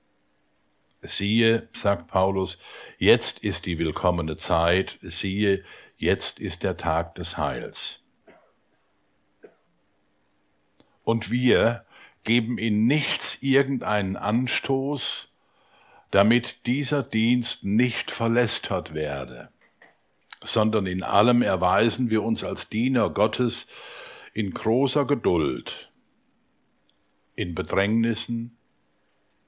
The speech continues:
in Nöten, in Ängsten, in Schlägen, in Gefängnissen,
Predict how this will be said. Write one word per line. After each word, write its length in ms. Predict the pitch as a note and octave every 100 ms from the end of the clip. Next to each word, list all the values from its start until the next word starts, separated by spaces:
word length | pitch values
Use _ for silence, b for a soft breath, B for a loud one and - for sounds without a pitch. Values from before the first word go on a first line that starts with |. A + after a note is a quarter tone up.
| _ _ -
in 240 | F#2+ F#2
Nöten, 720 | F2+ G2+ A2+ - A2+ A2+ B2 _ _ _ _ _ _ _ _ _ _ _ _ _ -
in 220 | A#2 A2+
Ängsten, 800 | - A#2+ C3+ C3 - - A2+ - - _ _ _ _ _ _ _ _ _ _ _ _ _ _ _ _ _ _
in 220 | - F2+
Schlägen, 920 | F2+ - G2+ G#2 A2+ A2+ A#2+ A#2 B2 _ _ _ _ _ _ _ _ - _ _ _ _
in 220 | - G2+
Gefängnissen, 960 | G#2+ - A#2 A#2+ B2+ B2+ - B2 B2